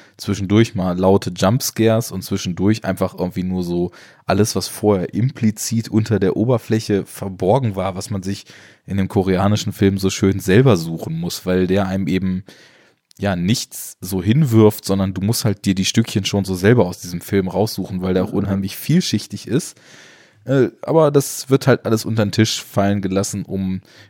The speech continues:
Speaker 1: in so einer verdummten Version das Ganze halt laut und plump und nervig umzusetzen. Und das dauert dann halt auch noch,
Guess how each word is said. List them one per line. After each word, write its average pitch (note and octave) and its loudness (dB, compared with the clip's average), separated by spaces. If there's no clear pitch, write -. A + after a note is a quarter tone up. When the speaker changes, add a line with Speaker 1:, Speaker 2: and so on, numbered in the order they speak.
Speaker 1:
in F#2+ -8
so G2 -2
einer G2 -4
verdummten G#2+ 0
Version G2 0
das F#2+ -4
Ganze F#2 -6
halt F2+ -6
laut F#2+ 4
und - -10
plump G#2 -2
und G2 -6
nervig F2+ -2
umzusetzen. F#2 -8
Und G#2 -2
das A#2+ -4
dauert C3+ 6
dann A2+ 2
halt A2+ 2
auch A2+ 4
noch, - -4